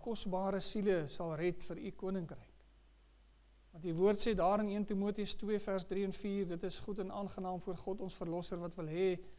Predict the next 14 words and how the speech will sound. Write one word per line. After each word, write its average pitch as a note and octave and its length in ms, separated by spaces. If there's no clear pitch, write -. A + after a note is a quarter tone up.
dat E3+ 400
alle G#3 320
mense F#3+ 480
gered E3+ 420
word E3+ 360
en F#3 260
tot F3+ 160
die D#3+ 120
kennis G3 400
van F3 240
die E3 160
waarheid D#3 560
sal D#3+ 340
kom. C3 200